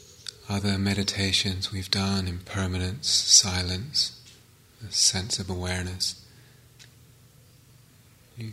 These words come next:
can bring them in even if you feel they're helpful.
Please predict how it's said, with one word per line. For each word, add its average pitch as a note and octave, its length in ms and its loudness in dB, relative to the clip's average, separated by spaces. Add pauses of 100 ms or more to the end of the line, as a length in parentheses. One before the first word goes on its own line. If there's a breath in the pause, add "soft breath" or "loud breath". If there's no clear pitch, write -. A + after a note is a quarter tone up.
can G#2 360 -6
bring G#2 280 0
them G#2+ 200 4
in A#2 180 4
even F#2 320 2
if - 260 -4
you F2+ 220 -6 (760)
feel F#2+ 460 -4 (200)
they're F#2 220 -6
helpful. F#2+ 520 -6